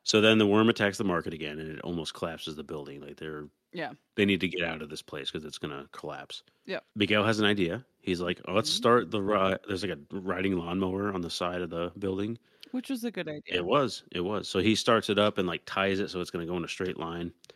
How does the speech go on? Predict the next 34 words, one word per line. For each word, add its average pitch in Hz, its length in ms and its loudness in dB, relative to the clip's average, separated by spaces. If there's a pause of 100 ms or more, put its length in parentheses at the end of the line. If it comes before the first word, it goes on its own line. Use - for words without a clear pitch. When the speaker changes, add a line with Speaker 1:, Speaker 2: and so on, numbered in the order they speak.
Speaker 1:
and 98 180 2
then 90 120 4
just 82 220 -6 (220)
h-, 92 120 -12 (180)
puts 101 180 0
it 98 120 0
in 85 80 0
drive, 87 320 0
and 87 100 -2
it 67 60 -4
just 78 160 -10
starts 82 200 -6
taking 82 280 -4
off 73 220 -4
with 80 120 -10
no 85 120 -2
one 80 140 -4
on 76 180 -8
it. - 180 -18 (260)
Speaker 2:
Because 214 400 -4 (100)
they 202 160 -2
need 214 200 0
a 220 80 2
distraction 170 680 -6
for 156 140 -10
someone 160 300 -6
to 156 120 -10
run 160 220 -2
Speaker 1:
Yes. 156 80 -2
Speaker 2:
out 147 200 -2
to 156 120 -10
get 151 220 -8
the 160 80 -10
bulldozer. 139 720 -8